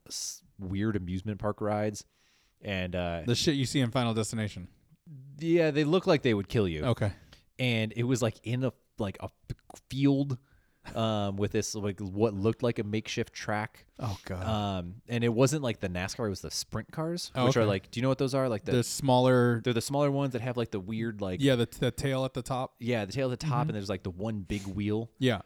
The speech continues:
Speaker 1: Uh, it was one of those. I was, like, on, like, a little circle track, and it was awesome.
Speaker 2: Jesus.
Speaker 1: God, it was so much fun. <laughs> It was so great. And I was like, "Yes."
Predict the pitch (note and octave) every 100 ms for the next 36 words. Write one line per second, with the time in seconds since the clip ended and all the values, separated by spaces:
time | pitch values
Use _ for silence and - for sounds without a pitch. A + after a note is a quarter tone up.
0 | - G#2+ G#2 A#2+ B2 A#2 E2 G2+ E2 D#2
1 | - _ _ - G2+ F#2 - - G2+ G2+
2 | F2+ F2+ G2+ F#2 - G2 F#2+ - D#2+ C#2
3 | F#2 F#2+ E2+ - _ _ _ _ _ _
4 | _ _ _ F#2 D#2+ - F2 D#2+ - G2
5 | F#2 E2+ F2+ F2+ F2 - - E2 D#2+ -
6 | D#2+ - - - - D#4+ - - - -
7 | - - - - - - C#3 C3+ B2+ -
8 | C3 B2 A#2 A#2 G#2 G2 - - _ -
9 | F#2+ F2+ F2+ - - A2 F2 - -